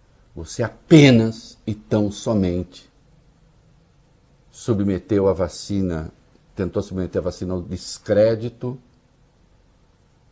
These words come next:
é, fez com que pessoas que são imunizadas com essa vacina se sintam mal, como se estivessem expostas,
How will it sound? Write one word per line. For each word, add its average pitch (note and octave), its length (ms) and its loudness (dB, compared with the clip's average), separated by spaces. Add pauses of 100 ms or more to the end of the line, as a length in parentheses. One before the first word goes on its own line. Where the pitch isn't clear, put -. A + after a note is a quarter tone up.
(1300)
é, F2 1000 -2 (680)
fez D3 440 4
com A2+ 140 -2
que G#2 100 -2
pessoas G2+ 400 0
que A2 120 -4
são D3+ 340 4
imunizadas G2 960 -2 (360)
com A2 100 -2
essa G#2+ 200 0
vacina F#2+ 580 -2 (280)
se - 200 -6
sintam A2+ 640 2
mal, A#2 400 8
como G2 220 -2
se G#2 120 -10
estivessem G2+ 540 -2
expostas, - 1120 -4